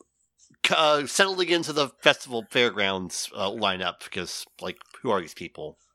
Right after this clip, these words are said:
Well, most of these people. Uh, Pretty Lights, headlining main stage, and Fisher. That's just what it says. I'm gonna read it how it says. Uh, we also have Big X the Plug. Huh?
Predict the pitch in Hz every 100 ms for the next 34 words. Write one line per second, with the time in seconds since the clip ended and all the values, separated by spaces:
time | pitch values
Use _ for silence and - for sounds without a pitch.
0 | _ _ - 175 175 147 - 90 - -
1 | 82 85 - - - - 131 123 127 -
2 | - - 233 254 226 196 120 87 _ -
3 | - - _ _ - - 156 147 147 147
4 | 139 123 127 117 - 107 92 87 87 -
5 | 101 104 104 - 226 - 117 80 - _
6 | _ _ _ _ 80 78 - 92 156 -
7 | 165 151 147 80 87 104 143 160 123 156
8 | - 165 127 139 - - _ _ - -
9 | - - _ _ - - - 147 143 143
10 | 160 165 156 139 131 127 123 120 - _
11 | _ _ _ _ - 160 185 202 180 _
12 | - 147 165 - - - 151 147 - -
13 | - 120 127 175 247 247 - - _ _
14 | _ _ _ - 170 202